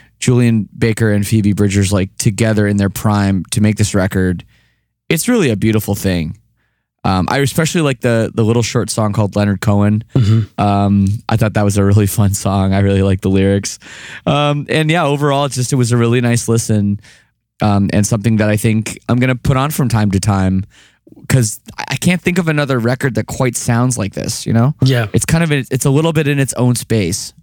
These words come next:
Speaker 2: Yeah, it really is. And I think that's, um, hmm, I'm trying to think of the word. It, it's definitely in its own space, but it's got a familiarity to it
Speaker 1: Yeah.
Speaker 2: as well.
Speaker 1: Yeah.
Speaker 2: Where, I don't know, it's just a very relatable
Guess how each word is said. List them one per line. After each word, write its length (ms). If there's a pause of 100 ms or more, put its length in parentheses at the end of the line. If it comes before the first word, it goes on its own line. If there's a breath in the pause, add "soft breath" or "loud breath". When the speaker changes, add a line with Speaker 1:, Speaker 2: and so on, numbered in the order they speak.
Speaker 2:
Yeah, 220
it 20
really 280
is. 120
And 100
I 60
think 240
that's, 420 (640 soft breath)
um, 540 (120)
hmm, 360 (340)
I'm 80
trying 220
to 60
think 160
of 40
the 80
word. 280 (200)
It, 220
it's 220
definitely 460
in 100
its 160
own 160
space, 320
but 160
it's 180
got 200
a 40
familiarity 840
to 160
it 100
Speaker 1:
Yeah. 160
Speaker 2:
as 40
well. 260 (120 loud breath)
Speaker 1:
Yeah. 160 (200)
Speaker 2:
Where, 560 (840)
I 120
don't 80
know, 240
it's 140
just 180
a 20
very 280
relatable 760